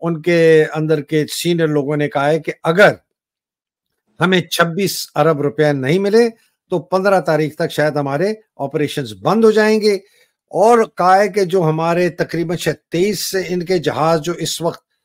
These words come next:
अ, काबिल हैं कि उड़ सकते हैं, उसमें से सिर्फ सोलह उड़ रहे हैं, बाकियों के पास, अ, जो है वो नहीं है।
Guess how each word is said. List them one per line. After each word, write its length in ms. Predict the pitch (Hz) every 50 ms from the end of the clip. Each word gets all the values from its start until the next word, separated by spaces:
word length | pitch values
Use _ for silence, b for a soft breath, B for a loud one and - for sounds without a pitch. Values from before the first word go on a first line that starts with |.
| _ _ _ _ - 143
अ, 140 | 147 143
काबिल 480 | 139 - - 147 160 165 180 185 180 170
हैं 120 | 170 151
कि 60 | 135 147
उड़ 200 | - 175 180 156
सकते 300 | - 180 151 143 196 202
हैं, 60 | 196
उसमें 460 | - 185 160 - - 180 196 190 170
से 180 | - - 196 175
सिर्फ 380 | - - - 214 208 208 175
सोलह 500 | 135 - - - - 180 175 190 202 220
उड़ 300 | 214 190 156 160 160 156
रहे 180 | 156 175 180 202
हैं, 220 | 226 240 240 240 b b b b b -
बाकियों 540 | 139 131 156 160 156 156 - 180 185 180 160
के 120 | 180 180
पास, 400 | - - 165 165 165 156 - - _ _ -
अ, 220 | 151 147 147 143
जो 360 | 135 120 - 156 143 127 143
है 100 | 139 147
वो 120 | 151 147 143
नहीं 240 | 139 151 160 175 190
है। 220 | 196 196 185 190